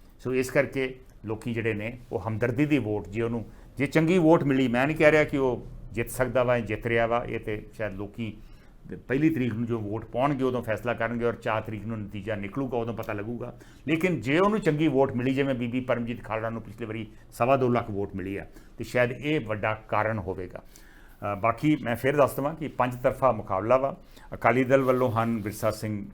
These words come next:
ਵਲਟੋਆ, ਅ, ਕਾਂਗਰਸ ਵੱਲੋਂ ਹਨ ਕੁਲਬੀਰ ਸਿੰਘ ਜ਼ੀਰਾ, ਆਪ ਵੱਲੋਂ ਹਨ ਲਾਲਜੀਤ ਸਿੰਘ ਭੁੱਲਰ, ਅ, ਬੀਜੇਪੀ ਵੱਲੋਂ ਹਨ ਮਨਜੀਤ ਸਿੰਘ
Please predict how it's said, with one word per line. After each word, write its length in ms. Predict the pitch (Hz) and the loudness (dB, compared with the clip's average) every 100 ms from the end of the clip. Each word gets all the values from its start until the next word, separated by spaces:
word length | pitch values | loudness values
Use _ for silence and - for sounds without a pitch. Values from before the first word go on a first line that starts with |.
| - | -8
ਵਲਟੋਆ, 560 | 98 98 135 151 151 - - - - - - 101 | -6 0 4 6 4 -2 -20 -20 -20 -20 -20 -18
ਅ, 420 | - 101 104 104 104 | -10 -4 -2 -2 -2
ਕਾਂਗਰਸ 360 | 113 123 135 | 0 0 2
ਵੱਲੋਂ 300 | 127 127 110 | 2 2 2
ਹਨ 80 | 110 | -2
ਕੁਲਬੀਰ 380 | 110 107 101 104 | -6 -6 -6 -6
ਸਿੰਘ 340 | 101 113 104 | -6 -6 -6
ਜ਼ੀਰਾ, 540 | 98 87 117 143 139 139 - - - - | -6 -4 4 6 6 2 -18 -20 -14 -4
ਆਪ 240 | 117 117 | -2 0
ਵੱਲੋਂ 220 | 123 120 | -2 -2
ਹਨ 200 | 104 107 | -2 -4
ਲਾਲਜੀਤ 420 | 104 98 95 101 - | -2 -2 -2 -6 -8
ਸਿੰਘ 240 | 107 98 - | -6 -6 -6
ਭੁੱਲਰ, 360 | 87 120 139 | 0 2 2
ਅ, 840 | 135 - - - - - - 98 92 | 0 -14 -20 -20 -20 -20 -12 -8 -8
ਬੀਜੇਪੀ 580 | 87 127 135 165 165 | -6 -2 4 4 6
ਵੱਲੋਂ 380 | 143 127 120 104 | 6 6 4 0
ਹਨ 160 | 107 107 | -2 -4
ਮਨਜੀਤ 400 | 98 101 98 104 | -6 -6 -6 -8
ਸਿੰਘ 440 | - 110 104 104 | -8 -6 -4 -6